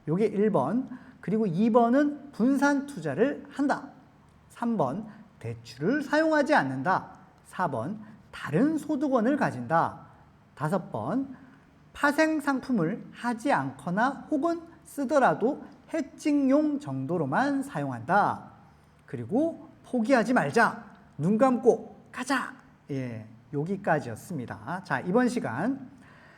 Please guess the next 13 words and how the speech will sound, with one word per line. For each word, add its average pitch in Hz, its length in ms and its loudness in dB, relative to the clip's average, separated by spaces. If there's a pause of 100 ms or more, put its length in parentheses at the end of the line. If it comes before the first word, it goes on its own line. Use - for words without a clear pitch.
(140)
자, 185 200 2
퀀트 330 680 2
투자를 208 720 4 (240)
한국과 311 1160 2
미국을 269 480 4
같이 262 600 -4 (160)
비교를 147 680 0
해보았습니다. 156 1080 2 (560)
일단 214 600 2 (380)
한국은 320 880 2
기본적으로 208 1080 2
밸류와 208 800 2
성장, 294 680 2